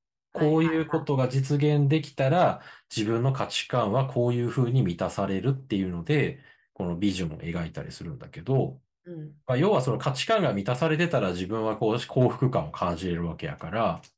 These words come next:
Speaker 1: はい。
Speaker 2: まあ、その一つの場面としてビジョンを描く必要はなくて、別の場面でもいいはずなんだよね。
Speaker 1: はあ、はあ、はあ、はあ。
Speaker 2: 自分が表彰台に立ってることで満たされるっていうのも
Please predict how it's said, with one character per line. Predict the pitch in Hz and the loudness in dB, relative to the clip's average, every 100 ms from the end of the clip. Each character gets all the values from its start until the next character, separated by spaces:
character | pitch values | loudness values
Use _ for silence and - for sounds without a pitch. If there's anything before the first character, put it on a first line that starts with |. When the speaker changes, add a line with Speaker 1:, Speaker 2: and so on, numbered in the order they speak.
| _ | _
Speaker 1:
は | 175 156 165 | -12 -10 -12
い。 | - _ _ _ _ | -18 _ _ _ _
Speaker 2:
ま | 139 | 0
あ、 | |
そ | 131 | 2
の | 160 | 2
一 | 143 - 175 | 2 0 0
つ | - | 0
の | 95 80 131 - | -2 -4 -10 -6
場 | 107 107 | -2 0
面 | 113 120 120 | 2 0 -2
と | 80 | -4
し | - | -6
て | 85 76 - _ _ _ _ _ | -8 -8 -10 _ _ _ _ _
ビ | 101 98 | -2 0
ジ | 95 | 0
ョ | 85 | -2
ン | 76 78 | -4 -8
を | 67 | -8
描 | 92 90 | -4 -4
く | - | -4
必 | 85 - 92 | -8 -8 -6
要 | 85 | -4
は | |
な | 90 | -4
く | 85 - | -6 -10
て、 | 80 | -8
別 | 87 127 165 | -2 0 4
の | 156 156 156 143 | 4 4 4 2
場 | 131 135 | 4 6
面 | 131 135 | 8 8
で | 120 | 6
も | 85 | 2
い | |
い | 76 | -4
は | 82 | -8
ず | - | -8
な | 82 | -10
ん | - | -10
だ | - | -14
よ | 87 | -10
ね。 | 95 - _ _ _ | -10 -12 _ _ _
Speaker 1:
は | 190 | -10
あ、 | |
は | 160 | -10
あ、 | |
は | 165 156 | -12 -12
あ、 | 151 156 143 - - | -10 -12 -12 -14 -10
は | |
あ。 | |
Speaker 2:
自 | 101 104 | -4 0
分 | 127 135 | 4 6
が | 143 139 | 4 2
表 | 135 | 2
彰 | 131 131 131 127 | 2 2 2 2
台 | 123 123 | 2 0
に | 123 | 0
立 | 110 | -4
っ | - | -6
て | - 117 | -4 -2
る | 113 | -2
こ | 127 | -2
と | 123 107 | -2 0
で | 135 | 2
満 | 113 98 | 2 0
た | 104 | -2
さ | - | -2
れ | 101 101 | 0 2
る | 117 | 2
っ | 131 | 0
て | 135 | 0
い | 110 | 0
う | |
の | 92 | 2
も | 85 | -2